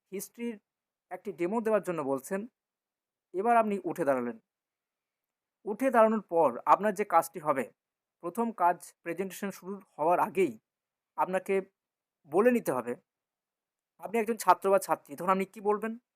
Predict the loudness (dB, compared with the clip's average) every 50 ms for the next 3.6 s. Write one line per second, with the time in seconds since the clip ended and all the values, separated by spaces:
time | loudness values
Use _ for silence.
0 | _ _ _ _ _ _ _ _ _ -8 -4 0 0 0 0 -2 -2 0 0 2
1 | 2 0 -2 -4 _ _ _ _ _ _ _ -4 -2 -2 -2 -2 -6 -6 -8 -6
2 | -4 0 4 6 6 6 6 4 0 -2 -2 -4 -6 -6 -6 -10 -12 -10 -8 -6
3 | -4 -4 -2 0 2 2 2 2 -2 -8 _ -6